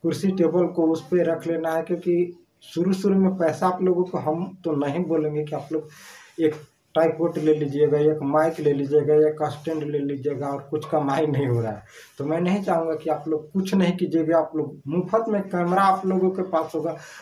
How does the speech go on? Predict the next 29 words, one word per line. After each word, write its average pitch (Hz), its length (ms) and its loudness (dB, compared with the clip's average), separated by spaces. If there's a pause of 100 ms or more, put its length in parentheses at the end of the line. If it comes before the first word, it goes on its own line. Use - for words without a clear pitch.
(160)
आज 160 280 0 (1000)
जितने 165 420 2
भी 180 140 2
अगर 185 220 2
mobile 165 440 2
आते 160 160 0
हैं 170 80 0
उस - 280 -14
सब 180 140 0
में 185 160 2
सबसे 180 380 -4
बढ़िया 147 320 0
camera 127 340 -4
आता 110 240 -6
है, 160 120 -6
लेकिन 175 420 -4
अगर 151 280 -4 (420)
जो 185 200 2
भी 190 160 0
आप 226 180 2
लोगों 202 260 0
को 190 120 -2
mobile 175 340 2
है 175 60 2
आप 165 160 -2
लोग 160 140 -4
शुरुआत 151 560 0
कीजिए - 220 -8 (440)
और 143 400 -2